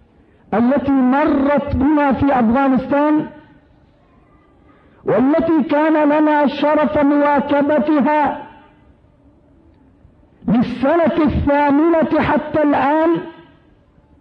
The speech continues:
تعلمنا الكثير الكثير. كنت أقرأ في الكتب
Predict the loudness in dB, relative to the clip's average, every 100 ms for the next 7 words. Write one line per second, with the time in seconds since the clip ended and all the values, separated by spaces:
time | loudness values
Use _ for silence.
0 | _ _ _ -6 -4 0 0 2 2 0
1 | 0 0 -2 -2 -4 -2 0 0 0 -2
2 | -2 -4 -4 -8 -12 -20 -20 _ _ _
3 | _ _ _ _ _ _ _ _ _ _
4 | _ _ _ -4 0 0 0 -2 0 0
5 | 0 0 0 0 -2 -2 -2 -2 -6